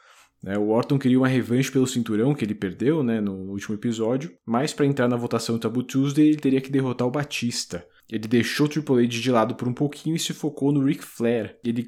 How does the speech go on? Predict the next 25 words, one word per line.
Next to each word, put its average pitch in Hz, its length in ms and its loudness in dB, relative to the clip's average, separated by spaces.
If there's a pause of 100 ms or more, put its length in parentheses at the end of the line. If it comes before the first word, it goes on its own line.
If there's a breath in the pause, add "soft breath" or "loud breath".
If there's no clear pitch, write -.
começa 135 320 2
a - 20 -2
admitir 135 360 0
que - 100 -6
o - 20 -2
Flair 131 320 4
é 127 40 4
uma 120 160 2
lenda, 127 580 0 (100)
que 117 100 -2
ele 104 60 2
é 104 40 4
um 104 120 0
ícone 131 300 0
da 107 100 2
luta 104 220 0
livre, 127 480 0 (140)
mas 104 180 -2
que - 60 -6
ele 123 80 -4
se 131 120 -8
vendeu 127 380 4
pro 147 100 -6
Triple 143 540 2
H 101 180 -4